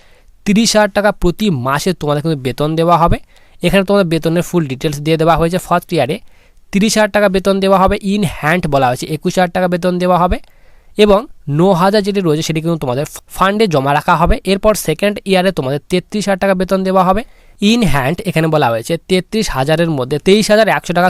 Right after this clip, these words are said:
তুমি পাবে এবং ন হাজার নশো টাকা তোমাদের কিন্তু ফান্ডে জমা রাখা হবে। এইভাবে তোমাদের ফোর্থ ইয়ার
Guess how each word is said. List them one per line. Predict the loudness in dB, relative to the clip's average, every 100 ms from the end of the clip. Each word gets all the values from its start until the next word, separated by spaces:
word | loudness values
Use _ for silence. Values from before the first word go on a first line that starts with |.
| 0
তুমি | -2 -2 0
পাবে | 0 0 -4 -6 -6 0
এবং | 2 2 -2 -20 _ _ -2 2
ন | 4 4
হাজার | 4 4 2
নশো | 2 2
টাকা | 2 2
তোমাদের | -2 -2
কিন্তু | -4 -2
ফান্ডে | -2 0 0
জমা | -2 -2 -2
রাখা | 0 2
হবে। | 0 -2 -12 _ _ 0
এইভাবে | 2 2 2
তোমাদের | 0 -2 -2
ফোর্থ | 0 2 0 -4 0
ইয়ার | 0